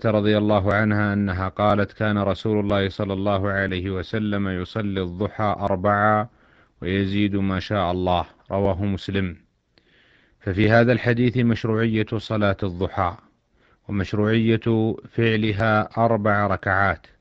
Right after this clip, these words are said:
ومشروعية الزيادة على ذلك، وظاهر الحديث أنه لا حد لأكثرها، وسيأتي البحث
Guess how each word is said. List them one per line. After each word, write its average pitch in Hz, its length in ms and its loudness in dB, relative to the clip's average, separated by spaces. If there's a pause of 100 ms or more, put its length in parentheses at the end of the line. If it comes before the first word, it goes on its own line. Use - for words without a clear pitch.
(480)
ومشروعية 113 720 0
الزيادة 113 680 2
على 107 340 2
ذلك، 92 480 0 (840)
وظاهر 113 480 4
الحديث 120 460 0
أنه 120 580 2
لا 113 160 2
حد 110 320 -2
لأكثرها، 98 960 -2 (640)
وسيأتي 117 600 0
البحث 110 440 0